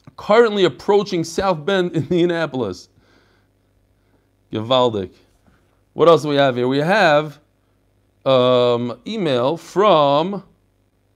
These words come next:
I, I heard the Olam talking from Manchester, so I don't know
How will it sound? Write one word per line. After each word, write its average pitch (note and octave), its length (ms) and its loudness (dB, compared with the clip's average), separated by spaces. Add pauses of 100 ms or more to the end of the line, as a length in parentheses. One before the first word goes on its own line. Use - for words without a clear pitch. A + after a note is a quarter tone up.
(2500)
I, A#2 200 -4
I C3+ 100 0
heard G3 180 2
the G#3 60 2
Olam G3 260 2
talking G3 300 -4
from D3+ 160 -4
Manchester, C3 680 -4
so C#3+ 200 -8
I D3 120 2
don't G3 160 -6
know F3 420 -2